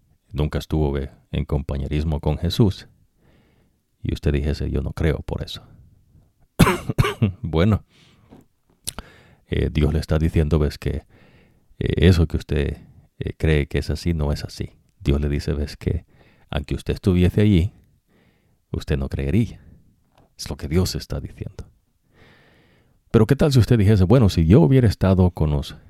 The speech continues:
hebreos que salieron, no, de, que salieron de Egipto, eh, que Dios los sacó con grande poder, eh, yo creyese a Dios"? Y Dios dijese, "No, tú no hubieses creído". Usted está aprendiendo.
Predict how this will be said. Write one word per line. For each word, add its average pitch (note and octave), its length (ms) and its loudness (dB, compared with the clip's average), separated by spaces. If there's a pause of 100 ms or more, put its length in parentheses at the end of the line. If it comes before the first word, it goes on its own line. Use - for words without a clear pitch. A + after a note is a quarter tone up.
(280)
hebreos F2+ 600 2
que - 140 -8
salieron, D#2 460 2
no, D#2 340 2 (200)
de, - 520 -4 (640)
que D2+ 100 -2
salieron D#2 400 4
de C#2+ 140 0
Egipto, A2 520 0 (480)
eh, - 260 -6
que - 160 -10
Dios E2 200 0
los F2+ 120 0
sacó D#2+ 280 0
con C#2+ 160 -6
grande C#2 280 -2
poder, D2 420 -4 (540)
eh, - 160 -2
yo G#2+ 160 6
creyese E2 560 0
a D2+ 40 -8
Dios"? - 460 -10 (1400)
Y - 60 -4
Dios C#2 240 -6
dijese, D2 360 -6
"No, F2 320 0 (120)
tú - 120 -16
no D2 100 -6
hubieses C#2+ 360 -6
creído". - 480 -2 (1700)
Usted - 140 -4
está F2 140 0
aprendiendo. G#2 560 2